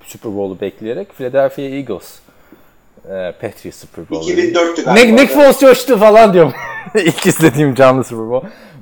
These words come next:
Speaker 1: Şey, iki bin, iki bin dört sezonu işte.
Speaker 2: Evet. Bak,
Speaker 1: Ee, Brett Favre'ın rezil olduğu sezon. Ben zaten o sezonu hiç anlam verememiştim, hep söylüyorum. Madden'da çok iyi Brett Favre, sezonda leş gibiydi. Ben diyorum, "Yanlış mı yaptılar bu adamı?" falan, anlam vermeye çalışıyorsun tabii.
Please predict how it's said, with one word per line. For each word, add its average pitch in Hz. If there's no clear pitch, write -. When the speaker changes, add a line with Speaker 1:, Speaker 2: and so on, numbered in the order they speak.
Speaker 1:
Şey, 139
iki 143
bin, 156
iki 135
bin 156
dört 196
sezonu 107
işte. 254
Speaker 2:
Evet. -
Bak, 117
Speaker 1:
Ee, -
Brett 123
Favre'ın 135
rezil 131
olduğu 117
sezon. 123
Ben 131
zaten 151
o 143
sezonu 160
hiç 151
anlam 151
verememiştim, 139
hep -
söylüyorum. 120
Madden'da 135
çok -
iyi 131
Brett 113
Favre, 160
sezonda 131
leş 165
gibiydi. 123
Ben 123
diyorum, 123
"Yanlış 131
mı 135
yaptılar 123
bu 120
adamı?" 117
falan, 117
anlam 113
vermeye 98
çalışıyorsun 104
tabii. 110